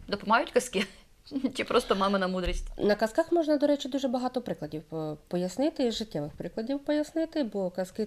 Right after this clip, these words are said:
Speaker 2: це якби така життєва квінтесенція. Може, зараз буду плакати. А, це життєва квінтесенція. А, м, пояснити, якщо я не знаю, що сказати,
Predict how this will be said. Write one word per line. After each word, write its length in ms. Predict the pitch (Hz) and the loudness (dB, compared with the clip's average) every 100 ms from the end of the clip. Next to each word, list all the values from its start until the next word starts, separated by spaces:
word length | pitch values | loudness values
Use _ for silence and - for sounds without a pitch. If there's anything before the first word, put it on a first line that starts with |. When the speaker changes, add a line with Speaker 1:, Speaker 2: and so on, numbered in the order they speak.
| - | -2
Speaker 2:
це 60 | |
якби 200 | 175 160 | -4 -4
така 380 | 170 165 156 139 | -6 -6 -2 -2
життєва 360 | 143 175 165 151 | -2 -2 0 0
квінтесенція. 840 | - 151 147 139 156 165 - 165 175 | 0 -2 -2 -4 -4 -4 -4 -6 -6
Може, 160 | 147 120 | -8 -8
зараз 240 | 135 139 | -8 -8
буду 140 | 147 - | -10 -10
плакати. 300 | - - - - - - - - - - | -10 -10 -6 -2 0 0 0 -2 -6 -2
А, 260 | - 185 185 | 6 6 6
це 240 | 185 240 | 4 6
життєва 480 | 269 262 262 269 240 | 6 4 6 6 6
квінтесенція. 1040 | 233 220 233 220 190 180 156 151 208 254 - | 2 4 4 4 -2 0 -2 -2 0 2 2
А, 100 | 180 180 175 180 175 175 | 2 4 6 8 8 8
м, 360 | 175 175 170 - - 190 | 6 4 2 -2 -8 0
пояснити, 600 | 220 214 220 277 392 359 | 4 4 6 6 6 6
якщо 240 | 254 - 403 | 4 6 4
я 60 | |
не 120 | 403 311 | 6 6
знаю, 220 | 349 359 | 6 4
що 180 | - 330 | 4 2
сказати, 640 | - 233 196 175 190 | 2 4 4 4 0